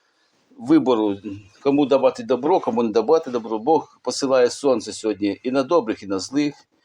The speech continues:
Так само і дощ іде до нас, на всі городи разом. І на добрих людей, на віруючих, невіруючих. Це милість Божа сьогодні є-, проявляється до Нього. Коли Ісус ходив по землі,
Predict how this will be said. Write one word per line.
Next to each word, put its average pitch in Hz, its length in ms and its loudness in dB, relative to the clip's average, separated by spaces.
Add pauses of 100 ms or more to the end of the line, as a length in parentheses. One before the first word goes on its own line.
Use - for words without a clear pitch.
(320)
Так 175 140 0
само 120 240 2
і 113 60 0
дощ 156 320 0
іде 135 200 -2
до 131 140 0
нас, 120 480 -4 (1400)
на 123 120 -4
всі 165 200 -2
городи 151 420 4
разом. 120 500 2 (800)
І - 80 -10
на 143 120 2
добрих 170 420 2
людей, 151 560 0
на 120 140 -6
віруючих, 156 580 -2
невіруючих. 139 520 0 (440)
Це 160 140 0
милість 190 360 -2
Божа 170 340 0
сьогодні 131 540 2
є-, 131 120 0
проявляється 135 800 -2
до 90 140 -8
Нього. 85 380 -4 (640)
Коли 170 240 2
Ісус 175 280 -2
ходив 175 260 2
по 170 100 -2
землі, 175 580 -2